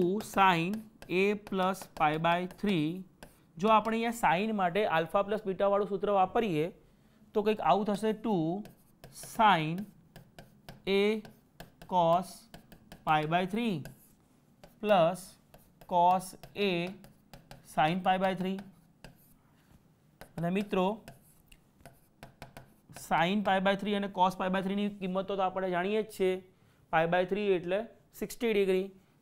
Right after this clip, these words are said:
સિક્સટી ડિગ્રી એટલે cos ની વેલ્યુ થશે વન બાય ટુ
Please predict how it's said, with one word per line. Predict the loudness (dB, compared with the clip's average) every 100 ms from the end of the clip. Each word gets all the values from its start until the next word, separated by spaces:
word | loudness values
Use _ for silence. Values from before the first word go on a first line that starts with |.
| -8
સિક્સટી | -8 -4 -4
ડિગ્રી | -2 -2 -2 -2 -2
એટલે | -4 -2
cos | 0 0 -2
ની | -4
વેલ્યુ | -4 -4
થશે | -6 -6 -4
વન | -4 -2 0
બાય | 0
ટુ | -2